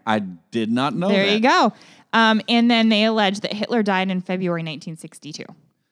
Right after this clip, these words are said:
Speaker 1: So the theory is, is that Odessa helped them escape through rat lines.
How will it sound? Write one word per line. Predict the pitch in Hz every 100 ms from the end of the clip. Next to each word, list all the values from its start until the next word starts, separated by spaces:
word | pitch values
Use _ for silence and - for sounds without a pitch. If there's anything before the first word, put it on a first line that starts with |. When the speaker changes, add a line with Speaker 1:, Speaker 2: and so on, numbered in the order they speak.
| _
Speaker 1:
So | - - 127 117 113 110 107 107 107 110
the | 113 117
theory | - 135 131 127 120
is, | 104 104 98
is | 107 110 101
that | 110 104 _
Odessa | 120 107 120 135 - 135 123 _ _ _ _
helped | 143 143
them | 135 135
escape | - - 120 -
through | - 113 101 98
rat | 120 120
lines. | 104 95 98 98 98